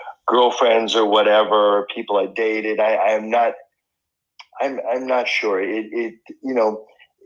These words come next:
it, that time, it, it's, it's very funny. I kind of block it out that time, and so it's, it's, uh, it, it, it was a, it was just a very difficult time. I don't know how to explain it more, but,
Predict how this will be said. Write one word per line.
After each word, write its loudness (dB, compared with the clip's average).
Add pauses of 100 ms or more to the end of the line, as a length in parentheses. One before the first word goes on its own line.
(280)
it, -4 (1500)
that 0
time, 2
it, 2
it's, -2
it's -6
very 0
funny. 4
I 2
kind 2
of -4
block 2
it 0
out 2 (580)
that 2 (100)
time, -2 (280)
and -6
so -2
it's, -8
it's, -8
uh, 4 (800)
it, -8 (760)
it, -4
it -2
was -6
a, -2 (380)
it -4
was -4
just -6
a -6
very -2
difficult -2
time. 2
I 0
don't 0
know 0
how 2
to 2
explain -2
it -4
more, 2
but, 0